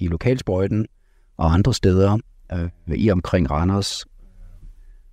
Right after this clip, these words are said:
Og det lyder, book et, øh, et lokale og bidrag til, øh, til de ældres liv.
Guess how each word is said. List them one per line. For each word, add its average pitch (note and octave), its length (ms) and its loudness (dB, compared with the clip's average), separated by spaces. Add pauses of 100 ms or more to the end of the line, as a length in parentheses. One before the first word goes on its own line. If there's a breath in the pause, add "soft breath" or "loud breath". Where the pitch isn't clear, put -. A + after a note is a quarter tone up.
(180)
Og F2 140 0
det F2+ 80 4
lyder, F#2+ 340 4
book G2 320 0
et, D#2 220 2
øh, E2 400 2 (280)
et F2 180 0
lokale F#2+ 540 2 (680)
og - 140 0
bidrag D#2 420 2
til, F2 380 2
øh, D#2 300 2 (480)
til F#2 320 2
de F2 80 4
ældres E2+ 340 2
liv. C#2+ 200 0